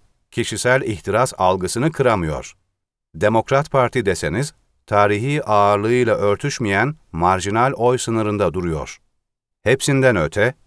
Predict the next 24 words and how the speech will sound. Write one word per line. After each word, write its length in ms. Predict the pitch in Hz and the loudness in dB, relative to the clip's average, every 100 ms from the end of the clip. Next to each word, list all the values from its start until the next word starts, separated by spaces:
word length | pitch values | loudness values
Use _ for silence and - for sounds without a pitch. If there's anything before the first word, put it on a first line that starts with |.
| _ | _
H 240 | 113 101 | 0 2
D 160 | 90 85 | 2 0
P 320 | 104 117 107 | 2 0 0
bu 100 | 131 | -2
masanın 500 | 143 131 127 131 113 | 0 0 0 0 0
bir 60 | |
yerine 320 | 113 113 113 110 | 2 2 0 0
konuşlandırılmadığı 1040 | 104 107 - 107 101 123 147 127 98 95 | -2 -4 -2 0 2 2 2 2 2 0
sürece 540 | - 107 85 78 107 - _ _ - | 0 -2 -2 0 -2 -2 _ _ 2
altılı 400 | 95 90 120 143 | 2 2 -2 0
masa 380 | 87 - 104 - _ _ | 0 0 -2 -4 _ _
siyasi 540 | - 104 110 113 143 147 | -4 2 2 2 -2 -2
tarihe 580 | 131 120 117 123 139 120 | 2 4 4 2 0 0
bir 160 | 113 | 0
deneme 280 | 110 117 117 | 2 4 4
olarak 380 | 101 90 90 - | 2 4 2 0
geçeceğe 560 | 98 113 90 92 82 | -2 -2 -2 0 2
benziyor. 580 | 98 90 76 76 64 - _ _ _ _ _ _ - | 0 0 -2 -6 -8 -14 _ _ _ _ _ _ 0
H 200 | 104 110 | 0 4
D 180 | 131 | 2
P'li 360 | 135 143 139 139 | 4 2 4 2
her 240 | 98 123 | 4 2
senaryo 680 | 156 127 110 92 73 90 131 | 2 0 2 2 2 0 0
bizi 460 | 123 98 73 92 135 | 0 -4 -2 -2 -2